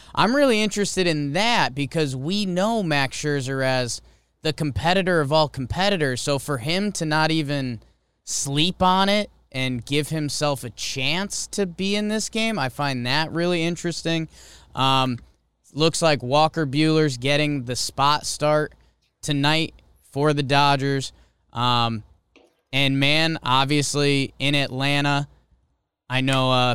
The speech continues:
Peter, we already talked about his experience at the Nordstrom Rack today, but it's like, it's the conversation in the streets. It's one of my favorite things about sports is when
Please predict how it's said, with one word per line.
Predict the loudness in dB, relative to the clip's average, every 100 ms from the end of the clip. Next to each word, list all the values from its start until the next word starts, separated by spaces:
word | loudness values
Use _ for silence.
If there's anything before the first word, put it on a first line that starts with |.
| -2
Peter, | -2 0 2 0 -2 -4
we | -6 -4 -2
already | 0 -2
talked | -2 -2 -2
about | -2 -4
his | -4 -6
experience | -10 -6 -6 -6 -8
at | -10
the |
Nordstrom | -8 -8 -8 -10 -10
Rack | -4 -4 -4
today, | -6 -6 -6 -8 _ _ _ _
but | 2 2 4
it's | 0 4
like, | 4 4 0 -18 _ _ _ _ 0
it's | 0 0
the | 0 0
conversation | 4 4 4 2 2 2 2 0 -2
in |
the | -2
streets. | -2 0 0 0 -4
It's | -6
one | -2 0
of |
my | 2 0
favorite | 2 2 2 0 -6
things | -4 -4 -4
about | -4 -4 -4
sports | -6 -8 -6 -4 -4 -6 -12
is | -12
when | -10 -8 -6 -8 -12